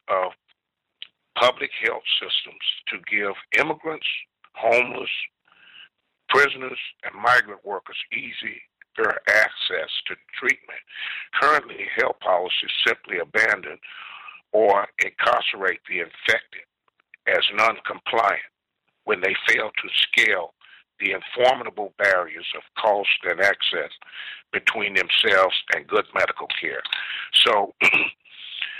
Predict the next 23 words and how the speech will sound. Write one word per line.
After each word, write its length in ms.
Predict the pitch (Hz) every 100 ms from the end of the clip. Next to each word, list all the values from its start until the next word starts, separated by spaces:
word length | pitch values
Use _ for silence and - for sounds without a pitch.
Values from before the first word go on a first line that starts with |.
| - - _ -
it's 240 | 110 107 -
just 240 | 156 - -
that 160 | 101 87 _ _ _ -
if 120 | - -
you're 160 | 110 101 -
black 400 | 127 131 120 - -
and 100 | 90
you're 120 | 90 80 -
poor 380 | 117 113 104 101 - _ _ _ - _ -
in 180 | 95 90
this 160 | 101 - -
society, 460 | - 104 98 95 92
you're 260 | - 143
just 140 | 139 -
gonna 180 | 104 98
be 160 | 98
relegated 680 | 90 101 101 - 92 82 87 _ - - - - -
to 140 | 110 101
the 160 | 92 80 -
bottom 340 | 110 110 101 _ _ _ _ _ _ -
of 200 | 90 82 -
the 180 | - 71 - - - _ _ _ _ _ _ _ - -
rung, 320 | 107 92